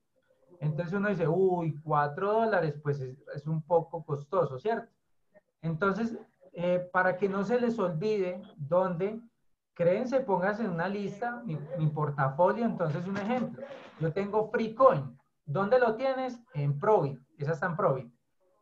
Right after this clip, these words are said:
¿Qué cantidad? Po-, eh, tengo un millón, tengo cien millones, doscientos millones.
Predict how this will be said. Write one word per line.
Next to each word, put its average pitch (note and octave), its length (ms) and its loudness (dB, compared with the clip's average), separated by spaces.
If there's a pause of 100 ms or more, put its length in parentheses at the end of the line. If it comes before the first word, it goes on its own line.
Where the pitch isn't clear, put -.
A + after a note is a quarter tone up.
¿Qué E3+ 140 -8
cantidad? A3+ 680 2
Po-, F#3 260 -6
eh, C#3 400 -2
tengo C#3+ 420 0
un D#3 140 2
millón, D#3 760 2
tengo D3+ 240 -2
cien D#3 200 -2
millones, E3 680 2
doscientos C#3+ 420 -4
millones. F3+ 720 -2